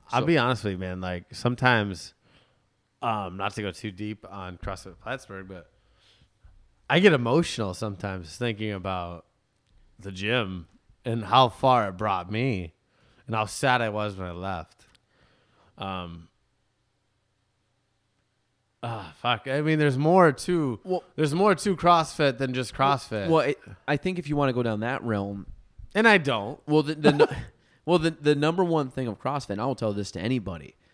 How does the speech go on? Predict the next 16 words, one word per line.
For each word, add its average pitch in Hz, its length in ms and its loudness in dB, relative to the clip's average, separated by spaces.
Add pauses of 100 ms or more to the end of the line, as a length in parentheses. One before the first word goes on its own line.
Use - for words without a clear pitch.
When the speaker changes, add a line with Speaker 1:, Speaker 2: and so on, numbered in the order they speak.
(800)
Speaker 2:
like, 123 260 -2 (640)
physically, 180 680 -2 (360)
yes, 107 580 -6 (180)
great. 127 400 -2 (880)
But 123 140 2
at 127 120 0
the 139 100 2
end 156 100 2
of 165 80 -2
the 135 80 0
day, 104 600 0
the 104 200 -4
biggest 120 560 -2
benefit 110 540 -2
of 95 200 -8
CrossFit, 92 520 -4